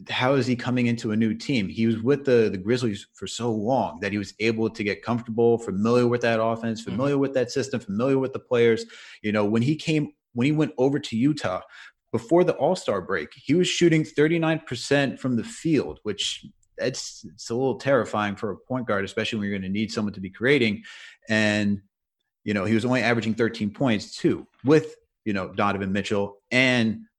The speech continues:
Speaker 1: Rudy Gobert, two guys who, you know, are au-, automatically just generating offense, whether it's in the paint and you have Donovan Mitchell, who is an all-star himself. So I like Mike Conley. I think he'll be, as you echoed, is a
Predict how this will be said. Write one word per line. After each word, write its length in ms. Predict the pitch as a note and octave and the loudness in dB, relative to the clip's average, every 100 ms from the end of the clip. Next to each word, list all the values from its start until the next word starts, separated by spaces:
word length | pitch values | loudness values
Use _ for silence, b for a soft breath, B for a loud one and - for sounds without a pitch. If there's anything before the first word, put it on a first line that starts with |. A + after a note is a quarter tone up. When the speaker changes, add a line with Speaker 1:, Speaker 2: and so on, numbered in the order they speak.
| - | -6
Speaker 1:
Rudy 200 | G2 G2 | -4 -2
Gobert, 520 | F#2 G2+ G2 - - | -2 0 -2 -4 -10
two 160 | - B2 | -2 2
guys 280 | A#2+ A2 A2 | 4 4 0
who, 380 | A2 G#2 G2+ F#2+ - - | -2 -2 -4 -8 -16 -8
you 100 | G2 | -6
know, 220 | F#2 - _ - | -6 -8 _ -2
are 240 | G2+ G2 | 0 2
au-, 200 | G#2 G#2 - _ | 2 0 -6 _
automatically 380 | G#2 G2+ G2+ G2 | -2 0 -2 -2
just 240 | F#2 F#2 - | -6 -6 -4
generating 440 | F#2+ G2 F#2+ F2+ | -4 -2 -4 -4
offense, 340 | D#2+ F#2 F#2 | -6 -6 -6
whether 160 | F#2+ F#2 | -6 -6
it's 120 | F#2 | -6
in 120 | - | -6
the 60 | G2 | -6
paint 380 | F#2+ A2+ A2 G#2 - | -6 -2 -2 -2 -8
and 120 | F#2 | -8
you 60 | |
have 80 | F#2+ | -6
Donovan 320 | F#2 F#2 F2+ | -6 -6 -6
Mitchell, 280 | G2 G2+ G2 - | -6 -6 -8 -2
who 320 | A#2 A2 G2 B B | 0 0 -2 B B
is 100 | G2 | -10
an 60 | F2 | -6
all-star 320 | G2+ F#2+ G2+ | -6 -4 -6
himself. 440 | F2 F2 C#3+ G#2 - B B B B - | -8 -2 -2 -2 -6 B B B B -6
So 500 | A2 G#2 G2+ F#2+ F#2+ B _ _ _ | 0 2 2 -2 -6 B _ _ _
I 160 | G#2+ A#2 | 2 4
like 260 | G#2 G#2+ | 4 2
Mike 160 | G#2+ A2+ | 0 -2
Conley. 420 | A#2 A#2 B2 C3 | 0 0 0 -2
I 120 | F#2+ | -4
think 160 | F#2 G#2+ | -4 -2
he'll 100 | G#2+ | -2
be, 300 | G2 G2+ F#2+ | -2 -2 -2
as 160 | G2 F#2 | -4 -4
you 160 | G2+ | -4
echoed, 440 | F#2+ F#2 G2+ G2 F#2+ | -4 -4 -2 -4 -6
is 160 | G2 F#2 | -8 -4
a 140 | F2+ | -6